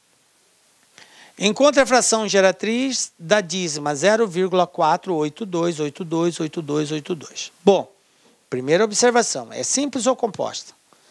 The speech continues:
Ah, professor, essa é composta. Por que que é composta? Porque tem um intruso aqui, ó. Tem um cara que aparece antes da repetição, que é o quatro. Entre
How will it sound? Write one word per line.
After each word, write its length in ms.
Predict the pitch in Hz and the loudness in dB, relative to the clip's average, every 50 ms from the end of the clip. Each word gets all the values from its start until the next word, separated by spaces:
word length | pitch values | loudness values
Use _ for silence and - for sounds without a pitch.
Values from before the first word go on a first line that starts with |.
| _ _ _ - | _ _ _ -2
Ah, 240 | - 175 196 190 185 | 2 4 4 4 4
professor, 360 | 175 170 151 - - 160 151 | 2 -2 -8 -4 -2 0 2
essa 240 | 151 160 156 - 208 | 2 2 2 0 -2
é 40 | 208 | 0
composta. 540 | - 269 269 220 - 185 156 135 - - | 2 2 2 2 2 0 0 0 0 -4
Por 200 | - - 349 330 | -2 0 0 2
que 140 | - 302 302 | 2 2 2
que 80 | 247 262 | 4 4
é 60 | 247 | 2
composta? 640 | - 254 247 220 - 196 185 165 143 - - - - - - - - - | 2 2 0 0 2 2 4 4 2 0 -6 -12 -16 -20 -20 -20 -14 -8
Porque 260 | - 190 - - 233 | -8 -4 0 0 0
tem 180 | 226 - 254 247 | 0 2 0 0
um 140 | 247 254 262 | 0 2 0
intruso 640 | 269 254 254 - 226 240 262 262 262 220 160 156 | 0 0 0 0 2 4 4 4 4 2 2 0
aqui, 280 | 175 - - - 170 156 | 0 0 0 0 -2 0
ó. 180 | 131 107 101 - - - - - _ - | 0 -2 -4 -8 -14 -20 -20 -20 _ 0
Tem 160 | - 226 240 | 2 2 2
um 120 | 254 262 247 | 2 -2 0
cara 380 | - 240 240 240 254 247 240 | 2 4 4 4 4 2 2
que 120 | 240 - 226 | 4 4 2
aparece 720 | 214 - 220 208 190 175 170 165 175 175 - - 247 247 _ _ - | 2 4 4 4 6 6 6 6 4 2 0 -4 -6 -8 _ _ 2
antes 520 | 254 262 302 349 392 370 - 339 277 214 | 4 6 6 6 4 2 2 0 0 2
da 180 | 190 208 196 196 | 4 4 4 6
repetição, 800 | 190 208 208 - 233 233 233 - - - 285 277 269 262 233 | 4 2 2 2 0 -2 -2 -2 -2 2 4 4 2 2 -4
que 160 | - - - 214 | -2 2 4 4
é 60 | 208 | 4
o 80 | 220 | 4
quatro. 560 | 214 - 285 277 262 269 262 - - 180 117 - _ _ _ _ _ _ _ _ - - - - - - | 2 4 4 6 6 4 2 0 -4 -10 -10 -12 _ _ _ _ _ _ _ _ -20 -20 -20 -18 -4 2
Entre 560 | 185 208 233 240 - - 214 196 202 190 185 | 4 4 4 4 2 -2 -4 -2 -2 -2 -2